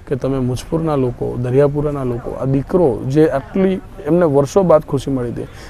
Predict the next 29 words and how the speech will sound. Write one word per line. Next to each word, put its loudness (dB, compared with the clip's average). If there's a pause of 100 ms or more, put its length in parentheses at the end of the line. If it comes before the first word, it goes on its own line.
(140)
એની 4
બે 6
લાખ 4
રૂપિયા 2
કિંમત -2
નક્કી -8
કરી. -6 (720)
રમેશભાઈ, 6
આખો 4 (160)
પરિવાર 8
વિખરાઈ 4
ગયો -2
છે, 2
હવે 6
કોઈ 6
કમાનાર 2
નથી. -4 (300)
ત્રણ, 6
ત્રણ 8
દીકરીઓ 10
હજુ 4
છે, -10
એ 2
દીકરીઓનું 4
ભણવાનું 0
શું? -14 (480)
તમારા 6
રાજની 4
અંદર 4